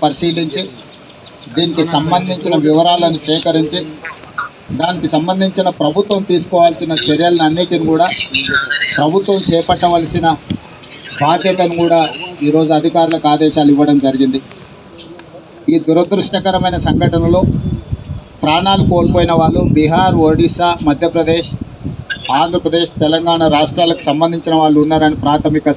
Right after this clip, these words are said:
సమాచారం అందింది. ఇప్పటి వరకు అధికారులు అందిస్తున్న సమాచారం మేరకు దాదాపుగా ముప్పై ఆరు ప్రాణాలు పోయినాయి. ఇంకా కొంతమంది అచూకీ లేదు. చాలా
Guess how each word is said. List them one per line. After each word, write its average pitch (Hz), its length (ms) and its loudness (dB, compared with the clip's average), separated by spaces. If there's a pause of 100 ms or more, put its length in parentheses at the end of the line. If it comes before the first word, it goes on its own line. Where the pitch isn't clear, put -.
సమాచారం 143 560 2
అందింది. 151 320 0 (880)
ఇప్పటి 196 340 2
వరకు 180 280 2 (1000)
అధికారులు 190 520 2
అందిస్తున్న 170 460 0 (120)
సమాచారం 165 580 2
మేరకు 165 300 2 (1000)
దాదాపుగా 185 520 2 (140)
ముప్పై 175 280 2 (140)
ఆరు 175 160 2 (1040)
ప్రాణాలు 175 440 2 (100)
పోయినాయి. 170 340 2 (1000)
ఇంకా 202 180 4 (120)
కొంతమంది 180 560 2 (540)
అచూకీ 175 380 0 (120)
లేదు. 185 260 2 (840)
చాలా 185 240 4